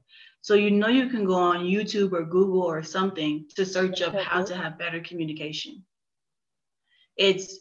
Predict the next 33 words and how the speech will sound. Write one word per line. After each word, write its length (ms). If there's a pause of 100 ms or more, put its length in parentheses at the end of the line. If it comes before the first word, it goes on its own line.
(180)
something 360
that 160
is 200
taught, 460 (640)
but 260
you 80
can 120
also 240
take 100
the 60
steps 320
to 140
learn 220
it 80
as 140
well. 400
And 180
you're 140
right, 280
listening 480
does 240
start 300
with 240
that. 220 (720)
Because 440
it's 160
gonna 220
be 100
a 40
lot 160
of 140
times 400
where 360